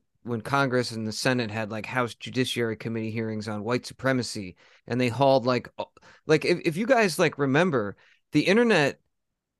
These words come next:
I, I said, like, I stopped reading all this stuff in, like, twenty seven, twenty eighteen,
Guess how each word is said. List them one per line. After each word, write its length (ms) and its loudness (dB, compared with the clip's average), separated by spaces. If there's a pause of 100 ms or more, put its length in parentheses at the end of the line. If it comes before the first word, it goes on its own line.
(140)
I, 120 6
I 140 4
said, 300 2
like, 140 4
I 80 2
stopped 300 0
reading 220 -2
all 60 0
this 80 -4
stuff 180 -2
in, 80 -4
like, 120 -6
twenty 220 -2
seven, 260 -2
twenty 300 -6
eighteen, 460 -10